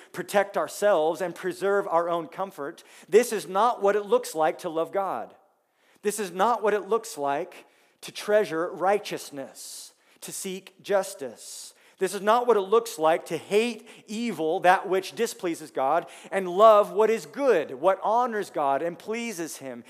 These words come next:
and blesses people. This is not what it looks like to love your neighbor as yourself. We can't just put our hands in our pockets and turn a blind eye to the things that go on around us.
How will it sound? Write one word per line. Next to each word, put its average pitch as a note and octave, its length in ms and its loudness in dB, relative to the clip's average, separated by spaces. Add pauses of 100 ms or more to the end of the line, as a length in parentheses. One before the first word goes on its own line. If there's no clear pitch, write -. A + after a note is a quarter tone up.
and F3 160 -10
blesses G3 480 -2
people. D#3 560 -12 (680)
This - 100 -20
is B2+ 140 -18
not F3 240 -2
what E3 100 0
it D3+ 40 -4
looks F3+ 300 -6
like C3+ 220 -4
to D#3 100 -12
love D#3 220 -6
your C3+ 120 -12
neighbor C3 600 -12 (320)
as C#3 160 -10
yourself. C3+ 500 -10
We C3+ 80 -10
can't F#3 300 -8
just E3 160 -16
put E3+ 100 -8
our C3+ 80 -4
hands E3 300 -10
in D3+ 60 -12
our C3+ 80 -8
pockets D#3 580 -6 (260)
and C#3+ 140 -16
turn F#3+ 260 -6
a D#3+ 40 -4
blind D#3+ 540 -4
eye C3+ 380 -6 (400)
to D#3 100 -10
the D3 100 -10
things F#3+ 340 -12
that D#3+ 160 -12
go E3 180 -8
on B2+ 300 -8
around C#3+ 400 -12
us. - 540 -20